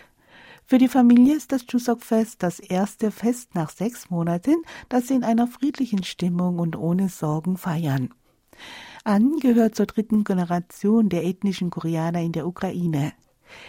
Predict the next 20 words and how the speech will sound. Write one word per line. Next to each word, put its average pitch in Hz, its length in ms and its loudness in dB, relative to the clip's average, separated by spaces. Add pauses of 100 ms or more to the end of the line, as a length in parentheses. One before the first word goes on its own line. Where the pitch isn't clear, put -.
(140)
Im 214 180 6
März 214 420 2
floh 220 220 0
sie 226 280 0
mit 180 180 -2
ihrer 170 160 -4
Familie 175 640 -2
vor 180 140 -6
dem 160 160 -6
Angriff 202 580 -2
Russlands 175 680 -2
auf 156 200 -6
die - 120 -6
Ukraine. 165 680 -2 (880)
Mit 247 200 6
Unterstützung 254 880 0
der 294 120 4
Bewohner 208 580 2
des 185 240 -4
Korea-In-Dorfes, 185 1200 -2